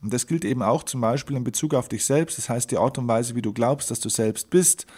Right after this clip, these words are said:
So bist du eigentlich gar nicht. Du könntest auch n-, dich ganz anders <laughs> sehen, du könntest auch noch ganz was anderes an dir entdecken. Deswegen heißt es ja auch, Selbsterkenntnis ist der erste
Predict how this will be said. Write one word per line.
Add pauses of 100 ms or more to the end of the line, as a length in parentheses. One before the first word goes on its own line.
(680)
So
bist
du
eigentlich
gar
nicht. (160)
Du
könntest
auch
n-, (100)
dich
ganz
anders
<laughs>
sehen,
du
könntest
auch
noch
ganz
was
anderes
an
dir
entdecken. (720)
Deswegen
heißt
es
ja
auch,
Selbsterkenntnis
ist
der
erste